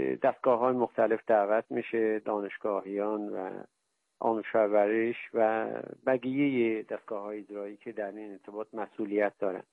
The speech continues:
قطعاً، اه، بررسی‌هایی که انجام دادن دستگاه‌های مختلف، اه، موارد مختلف را در این ارتباط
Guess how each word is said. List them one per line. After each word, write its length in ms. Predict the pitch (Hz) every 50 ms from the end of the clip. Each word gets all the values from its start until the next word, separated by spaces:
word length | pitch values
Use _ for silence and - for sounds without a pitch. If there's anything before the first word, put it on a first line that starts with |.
| _ _ _ _ _ _ _ _ _ - _ _ _ _ -
قطعاً، 720 | - 147 143 - - - - 156 147 143 143 143 143 143 147
اه، 340 | 147 143 143 - 71 73 139
بررسی‌هایی 760 | 135 127 131 127 120 127 123 - - 127 110 120 127 127 120
که 180 | - 123 131
انجام 540 | 127 117 113 110 110 101 107 107 107 107 107
دادن 600 | 98 104 101 101 98 107 110 113 117 113 107 107 - - 104 - 98 -
دستگاه‌های 560 | 104 98 - - - 101 92 98 101 104 104
مختلف، 600 | 101 101 101 - - - 110 107 113 120 120 120 - _ _ - - _ _ _ _ _ _ -
اه، 320 | - - - 123 131 135 135
موارد 440 | 135 151 165 165 160 156 160 160 160
مختلف 560 | 160 151 143 - - - 127 123 135 143 131 - -
را 140 | 117 110 104
در 180 | - 107 104
این 260 | 101 104 107 104 104 -
ارتباط 520 | - 110 101 - - - 101 98 104 104